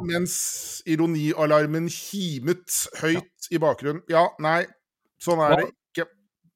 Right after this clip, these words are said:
Speaker 2: hva skal vi, hva skal vi si, hvor skal vi starte? Og jeg tenker at, eh, dette her er nå ikke, dette blir ikke en sånn, eh, detaljert episode om, eh,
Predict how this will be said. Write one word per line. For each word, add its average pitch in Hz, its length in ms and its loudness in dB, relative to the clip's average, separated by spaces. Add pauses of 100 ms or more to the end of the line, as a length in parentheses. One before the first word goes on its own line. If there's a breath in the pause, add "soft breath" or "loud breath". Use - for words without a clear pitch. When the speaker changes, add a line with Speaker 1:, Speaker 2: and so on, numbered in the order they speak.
Speaker 2:
hva 165 100 2
skal 165 200 -2
vi, 165 100 0
hva 170 340 -8
skal 143 40 -10
vi 156 100 -10
si, 175 80 -2
hvor 151 160 -6
skal 165 160 -2
vi 160 60 -2
starte? 143 360 -2
Og 147 60 -6
jeg 170 120 -2
tenker 151 260 -2
at, 160 120 -8
eh, 165 300 -6
dette 156 240 -4
her 160 240 0
er 151 140 -2
nå 151 100 -2 (100)
ikke, 143 540 -2 (400 soft breath)
dette 147 160 -4
blir 143 140 -4
ikke 143 140 -8
en 143 100 -10
sånn, 139 260 -10
eh, 135 960 -10 (120)
detaljert 135 560 -4
episode 123 460 -6
om, 127 360 -6
eh, 123 320 -6